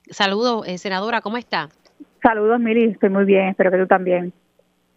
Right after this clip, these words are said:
Speaker 1: Bueno, ¿qué, qué pasó aquí con, con este proyecto, que tenía, pues, un buen propósito?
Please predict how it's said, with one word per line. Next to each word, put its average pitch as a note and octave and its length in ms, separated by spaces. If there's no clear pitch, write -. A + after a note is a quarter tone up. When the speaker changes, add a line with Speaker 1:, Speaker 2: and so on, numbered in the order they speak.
Speaker 1:
Bueno, B3+ 240
¿qué, B3+ 100
qué - 180
pasó C#4 260
aquí C#4 180
con, B3 240
con A3+ 200
este A3 220
proyecto, E3+ 560
que E3 140
tenía, F#3 280
pues, B3 240
un A#3 120
buen G3+ 220
propósito? A#3 580